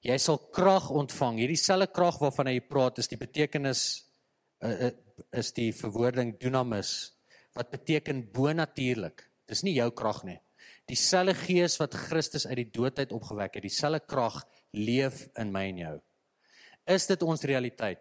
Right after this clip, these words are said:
Besef ons dit? Loop ons met daai bewustheid elke dag? His ability, sy krag deur ons vir sy glorie.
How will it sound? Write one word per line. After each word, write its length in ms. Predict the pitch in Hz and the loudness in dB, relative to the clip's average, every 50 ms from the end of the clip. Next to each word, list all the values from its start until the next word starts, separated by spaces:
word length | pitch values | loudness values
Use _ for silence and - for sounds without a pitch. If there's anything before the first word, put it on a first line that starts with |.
| - | -6
Besef 400 | - - - - 185 175 165 - | -2 -2 0 2 2 2 0 0
ons 180 | 139 120 110 - | -4 -4 -4 -4
dit? 300 | - 98 85 - _ - _ - - - - - 110 | -6 -6 -8 -8 _ -20 _ -20 -20 -20 -14 -6 -2
Loop 400 | 120 139 151 165 185 202 196 - | 2 4 6 6 6 6 4 2
ons 260 | 156 156 151 135 - | 0 0 0 -2 -2
met 100 | 147 139 | -2 0
daai 140 | 131 127 123 120 | 2 2 0 0
bewustheid 540 | 123 107 110 131 131 - - 143 127 - - - | -4 -2 -2 -2 -2 0 0 -2 -2 -2 -2 0
elke 300 | 127 135 135 131 - 117 | 0 0 0 0 -4 -6
dag? 260 | 107 107 95 87 80 - - - - _ _ _ _ _ _ _ _ _ _ _ _ _ _ - - - - _ - | -4 -2 -2 -2 -4 -6 -12 -18 -20 _ _ _ _ _ _ _ _ _ _ _ _ _ _ -20 -20 -20 -18 _ -2
His 280 | 117 131 170 165 147 180 | 0 2 2 2 2 0
ability, 480 | 147 127 143 139 139 131 - 123 107 | 2 2 0 0 0 -2 -2 -2 -2
sy 320 | 95 - - - 170 165 170 | 0 0 2 2 2 2 0
krag 380 | - - 160 147 139 127 120 - - - - | -2 -2 0 0 2 0 0 -4 -12 -12 -6
deur 280 | 123 131 131 139 139 135 - | 0 2 2 2 2 0 -2
ons 340 | 113 107 98 87 82 - - - - - _ _ _ _ _ _ _ _ _ _ - - | -4 -4 -4 -6 -8 -10 -10 -12 -14 -16 _ _ _ _ _ _ _ _ _ _ -14 -12
vir 260 | - - - 135 - | -8 -4 -2 -2 0
sy 220 | - - 135 123 120 120 | 0 0 0 0 -2 -4
glorie. 400 | - 110 101 95 85 85 82 | -4 -4 -4 -4 -4 -8 -12